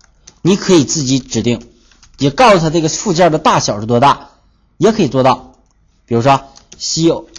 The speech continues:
嗯，C O N T E N T内容的长度L E N G T H，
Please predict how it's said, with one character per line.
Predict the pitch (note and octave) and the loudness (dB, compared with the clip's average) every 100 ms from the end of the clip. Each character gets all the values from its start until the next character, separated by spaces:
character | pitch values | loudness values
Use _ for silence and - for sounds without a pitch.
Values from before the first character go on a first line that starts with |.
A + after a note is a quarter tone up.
| - | -12
嗯 | A#2+ A2 G#2+ G2 - - _ _ _ - _ _ - - | -6 -4 -4 -8 -18 -20 _ _ _ -20 _ _ -20 -14
，C | - - E3+ | -8 -2 0
O | D#3 D#3 | 0 0
N | D#3+ D#3+ D#3 - _ - | 0 -2 -4 -12 _ -14
T | - D#3 | -6 -2
E | D3+ | -2
N | D3+ D#3 | -2 -2
T | D#3 D3 - _ - - _ _ | -2 -4 -4 _ -20 -20 _ _
内 | - A#3+ B3 | 0 4 4
容 | E3 C3 D3+ | 4 2 4
的 | D#3 C#3+ | 4 4
长 | - - A#2 E3 | 0 -4 0 0
度 | G3 B2 | 0 -2
L | A2+ B2+ C#3 | 0 0 0
E | D#3+ C3 | -6 -4
N | C3+ C#3 | -2 -2
G | C#3 E3 A#2 | -4 -4 -4
T | - C#3 A#2+ | -6 -4 -2
H， | C#3 - | -2 -6